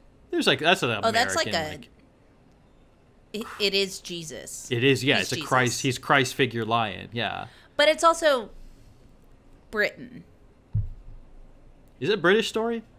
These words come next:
Speaker 2: Yeah, C S Lewis was English.
Speaker 1: Okay. I didn't know that's who wrote that.
Speaker 2: Yeah.
Speaker 1: C S Lewis. I'd rather see less Lewis, actually, to be honest.
Speaker 2: Apparently, C S Lewis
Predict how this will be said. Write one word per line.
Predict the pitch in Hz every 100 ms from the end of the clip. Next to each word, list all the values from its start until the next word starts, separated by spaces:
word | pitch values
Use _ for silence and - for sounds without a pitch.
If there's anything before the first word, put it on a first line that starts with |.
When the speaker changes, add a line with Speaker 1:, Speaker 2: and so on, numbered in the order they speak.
| - - - - - _
Speaker 2:
Yeah, | 208 214 143 87
C | - 240
S | 254 254
Lewis | 202 190 -
was | 151 139 - -
English. | 139 131 - - - - - - - - -
Speaker 1:
Okay. | 104 104 - 104 - -
I | 123
didn't | 117
know | 113
that's | 104 -
who | 104
wrote | 101 101
that. | 98 92 - _ _ - - - _ - _ - - _ _ - _ - - _ _
Speaker 2:
Yeah. | 165 156 107 101 - _ - -
Speaker 1:
C | - 135 123
S | 120 -
Lewis. | 110 101
I'd | 120
rather | 113
see | 104 123
less | 110 117 110 - - - -
Lewis, | 104 98 95 - -
actually, | 98 - 101 107 - -
to | -
be | 110
honest. | 107 107 - 220
Speaker 2:
Apparently, | 208 247 349 403 359
C | - - 247
S | 240 240 220
Lewis | 202 196 202 -